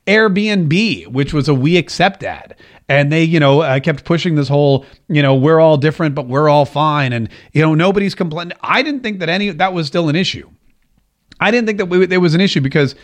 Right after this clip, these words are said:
here I am watching the Super Bowl, a game with lots of, uh, black players and white players and Asian players and Hispanic players and,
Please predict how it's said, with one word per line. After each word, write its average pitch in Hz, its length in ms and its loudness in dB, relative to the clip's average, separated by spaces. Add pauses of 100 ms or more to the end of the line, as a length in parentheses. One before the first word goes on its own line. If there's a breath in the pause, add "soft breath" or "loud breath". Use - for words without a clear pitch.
(160 soft breath)
here 247 180 2
I 233 100 4
am 190 200 2
watching 180 360 -2
the 143 100 0
Super 202 260 -2
Bowl, 113 300 0
a 151 100 2
game 175 380 2
with 139 180 0 (220 loud breath)
lots 156 340 0
of, 151 220 -2 (180 loud breath)
uh, 117 240 2
black 139 400 -2
players 165 460 -4
and 104 240 -10
white 160 260 0
players 170 560 0
and 92 280 -10
Asian 170 340 0
players 170 560 2
and 98 400 -6 (220 loud breath)
Hispanic 170 540 0
players 175 600 2
and, 107 400 -6